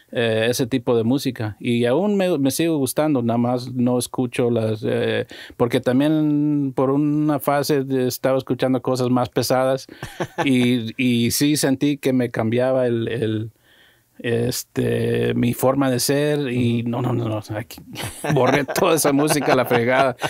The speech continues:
Speaker 1: Y sí, pero el punk,
Speaker 2: Sí,
Speaker 1: el
Speaker 2: te,
Speaker 1: punk
Speaker 2: te
Speaker 1: sí,
Speaker 2: gusta,
Speaker 1: sí,
Speaker 2: te
Speaker 1: sí me,
Speaker 2: encanta.
Speaker 1: sí me sigue gustando, claro que sí.
Speaker 2: A ver, ahora platícame un poquito de, y ahora sí entrando, porque realmente yo conocí a Los Aguirre en el programa que se llamaba Órale Primo.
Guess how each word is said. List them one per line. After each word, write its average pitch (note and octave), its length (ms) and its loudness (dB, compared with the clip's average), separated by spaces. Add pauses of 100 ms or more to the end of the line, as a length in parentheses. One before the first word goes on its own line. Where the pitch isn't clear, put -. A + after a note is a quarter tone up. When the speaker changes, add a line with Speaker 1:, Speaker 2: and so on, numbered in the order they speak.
(320)
Speaker 1:
Y A#2+ 240 2
sí, C3 280 0
pero B2 240 2
el A#2 120 0
punk, C#3 360 -2 (200)
Speaker 2:
Sí, A#2+ 60 -6 (100)
Speaker 1:
el A2+ 120 0
Speaker 2:
te, B2 60 -2
Speaker 1:
punk A#2+ 240 0
Speaker 2:
te - 60 -8 (120)
Speaker 1:
sí, A2+ 60 0
Speaker 2:
gusta, A#2 320 0
Speaker 1:
sí, A2 60 0
Speaker 2:
te A2+ 60 -2
Speaker 1:
sí A#2 140 -2
me, A2 80 0
Speaker 2:
encanta. G#2 220 0
Speaker 1:
sí - 120 -6 (100)
me G#2+ 400 -2
sigue A2+ 280 0
gustando, G#2 580 -6
claro G#2 280 -6
que - 100 -20
sí. G#2+ 220 -10 (400)
Speaker 2:
A A#2+ 120 2
ver, B2+ 140 4
ahora C#3 160 0
platícame D3 560 -4
un C#3+ 100 -10
poquito C#3 440 -6
de, F#2+ 340 -6 (280)
y A#2+ 60 -2
ahora C3 220 6
sí C3 100 -8
entrando, B2 720 -2 (300)
porque A2+ 320 -4
realmente C#3 920 0 (220)
yo F3+ 480 6
conocí C3 380 -2
a - 20 -2
Los D#3 200 -2
Aguirre C3 560 -2
en G#2 140 -6
el G#2+ 80 -10
programa A2+ 420 -2
que A2 100 -12
se G#2+ 80 -4
llamaba A2+ 380 -4 (140)
Órale C3 360 2
Primo. A#2 380 -4